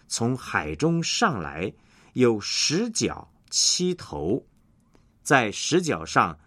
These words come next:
戴着十个冠冕，七头上有亵渎的名号。那这幅图画呢，显然和但以理书第七章的意象有关了。那在但以理书那里记载呢，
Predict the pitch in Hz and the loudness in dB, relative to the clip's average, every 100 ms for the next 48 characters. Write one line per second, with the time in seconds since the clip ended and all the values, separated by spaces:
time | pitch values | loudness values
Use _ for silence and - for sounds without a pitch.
0 | _ - 139 98 90 82 - - 104 110 | _ 2 2 2 -6 -4 -4 -2 -2 0
1 | 202 131 78 69 - _ _ _ - - | 2 0 -4 -14 -20 _ _ _ -4 -2
2 | 196 202 101 104 156 98 - _ - 110 | 0 0 -2 2 2 2 -6 _ -2 2
3 | 98 90 - 240 175 113 - 87 95 78 | 2 2 0 2 0 0 -6 -6 -4 -4
4 | 78 80 110 - 110 _ _ _ _ _ | -4 -6 0 2 0 _ _ _ _ _
5 | _ _ _ _ - 120 87 _ - 294 | _ _ _ _ 0 0 0 _ 2 4
6 | 233 233 - - 98 131 170 104 76 - | 4 -4 -6 -4 -2 4 4 2 -4 -6
7 | - 135 104 95 156 - 113 - 180 135 | 0 2 2 0 -2 -2 -2 2 0 0
8 | 113 78 - 123 120 151 113 - - 190 | -4 -6 -4 -4 -2 0 0 0 -2 -2
9 | 185 180 165 120 147 110 101 85 71 65 | 0 0 0 -2 0 0 0 -2 -6 -2
10 | 104 101 98 - _ _ _ _ _ _ | 2 2 0 -10 _ _ _ _ _ _
11 | _ 127 120 196 190 262 233 160 107 165 | _ 2 2 2 2 0 0 -2 -2 0
12 | 165 143 92 - 135 - 69 73 92 | 0 0 -2 -4 -4 -4 -6 -6 -10